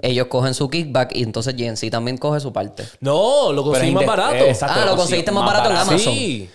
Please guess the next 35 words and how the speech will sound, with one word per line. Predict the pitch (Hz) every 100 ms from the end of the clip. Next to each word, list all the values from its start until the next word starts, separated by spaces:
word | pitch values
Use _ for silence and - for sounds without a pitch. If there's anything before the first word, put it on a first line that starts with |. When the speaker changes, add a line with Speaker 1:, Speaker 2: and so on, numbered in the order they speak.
| -
Speaker 3:
Pero | 202 202
está | 196
en | 202
G | 226
N |
C, | 208
Speaker 1:
Pero | 208
Speaker 3:
lo, | 185
Speaker 1:
está | -
en |
Speaker 3:
lo, | 175
Speaker 1:
G | -
N |
C. | 160 -
Speaker 3:
lo |
recogió | - 175 202
en | 190
G | 175
N | 127
C. | 196
Speaker 2:
G | 147
N |
C. | 143
Speaker 1:
So, | 165
entonces | 165 170 175
G | 165
N | 160
C | 151
está | 170 165
perdiendo | 160 143 147 156
dinero, | 165 185 185 151 151
pero | 147 135
Amazon | 135 139 147
sigue | 147 131
ganando. | 131 127 113 101 85